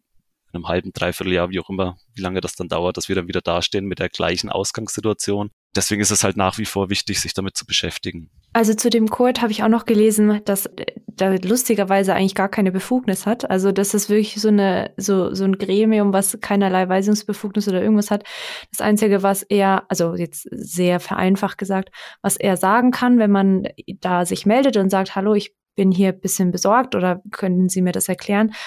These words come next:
Speaker 2: Das Einzige, was er im Prinzip sagen kann, ist, äh, dass das alles nach Recht abgelaufen ist, also nach amerikanischem Recht. Das ist zwar dann schön für die Amerikaner, aber für uns bringt das ja dann auch nichts als Europäer, ne? Also wenn halt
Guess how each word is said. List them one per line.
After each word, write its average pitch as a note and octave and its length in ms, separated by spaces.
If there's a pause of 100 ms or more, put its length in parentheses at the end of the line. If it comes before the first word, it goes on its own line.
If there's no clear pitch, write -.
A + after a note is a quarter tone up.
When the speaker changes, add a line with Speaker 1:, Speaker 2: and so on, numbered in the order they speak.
(160)
Speaker 2:
Das - 180
Einzige, G#3 540
was F#3+ 180
er F3+ 80
im F3+ 80
Prinzip F3+ 380
sagen F#3 260
kann, F3+ 300
ist, - 340 (160)
äh, - 260
dass F#3+ 220
das F#3 160
alles F#3+ 320
nach F#3 400 (580)
Recht G#3 360
abgelaufen B3 600
ist, B3+ 220 (120)
also G3+ 180
nach F#3 220
amerikanischem G3 720
Recht. A3+ 300
Das A3 120
ist A3 200
zwar G#3 120
dann G#3 160
schön A#3 280
für A3 100
die G#3 100
Amerikaner, G3+ 760
aber G3+ 300
für - 120
uns G#3 240
bringt G3 240
das F#3+ 140
ja F#3 80
dann F#3 160
auch G#3 320
nichts G#3 240
als F#3 180
Europäer, F3+ 540
ne? F3 180
Also F3+ 240
wenn F#3 220
halt F#3 260